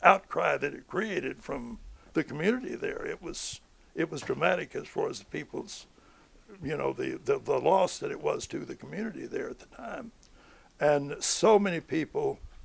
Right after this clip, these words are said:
it's still important in my life day to day of meeting people like you that, you know, that it was important to, to really recognize that we did something that was really important. That in getting into, when I came to town,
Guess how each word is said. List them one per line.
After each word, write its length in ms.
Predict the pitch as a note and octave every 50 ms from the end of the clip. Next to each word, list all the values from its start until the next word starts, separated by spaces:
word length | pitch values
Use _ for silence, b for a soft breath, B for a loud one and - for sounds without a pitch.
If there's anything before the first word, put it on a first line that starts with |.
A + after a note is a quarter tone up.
| b b b b b b b
it's 180 | - F3+ - -
still 440 | - - G3 G3 G3 F3 E3 D#3+
important 480 | D#3+ D#3+ - - - G#3 A3 G3 F#3+ D3+
in 100 | D#3 C3+
my 140 | C#3 D3 C#3
life 460 | C#3 D#3+ E3 E3 C#3 B2+ B2 - - -
day 180 | D3+ E3 D#3+
to 80 | C#3 C3
day 480 | B2+ B2+ - E3 D#3+ C#3+ C3+ C#3 A#2+ - - - b b b b
of 140 | b - A#2+
meeting 500 | D3 E3+ F#3 G#3 F#3 F3 D#3+ D3+ C#3+ A#2+ - _ _ _ - _ b b b b b b b _ _
people 320 | - - G3+ F#3+ - E3+ D#3+
like 320 | D#3 D#3+ D#3 D3 - -
you 300 | D#3 D#3 D3+ D#3+ D#3+ D3+ C#3
that, 160 | D3+ D3+ - - - - - _ - A3
you 180 | G3+ F3 E3
know, 200 | C#3+ C#3+ D#3 D3+ D3
that 220 | C#3 D3 C#3+ -
it 120 | D3 D3
was 280 | C#3+ D3 G3+ A3+ G#3 -
important 520 | - - - - D3+ D3+ C3 B2 B2+ -
to, 300 | - C#3 C#3 B2+ C3 B2+ - - b b b b b b
to 100 | b E3+
really 280 | E3+ F#3 G#3+ G#3 F#3+ D#3
recognize 640 | D#3+ E3 D#3+ - - C#3 C3 C#3+ C#3+ C3+ C3+ C3+ -
that 140 | - D3 -
we 120 | - D3
did 220 | C3 - D3 - -
something 380 | - - C#3 C3 - - -
that 80 | C#3 -
was 220 | C3+ C3 C3 -
really 200 | - - - -
important. 600 | - - - - D#3 E3+ - - - - - - _ _ _ b b b b b b -
That 140 | D3+ D3
in 100 | D3+ D#3
getting 240 | C#3+ F#3 F#3 F3 E3+
into, 240 | F3 E3+ D#3+ - E3 - E3+
when 120 | E3 E3+
I 100 | F3 F#3
came 240 | F3+ - G3 G3 E3
to 80 | C#3 D3+
town, 460 | C3+ - D3+ - F3+ E3 D#3 D#3+ C#3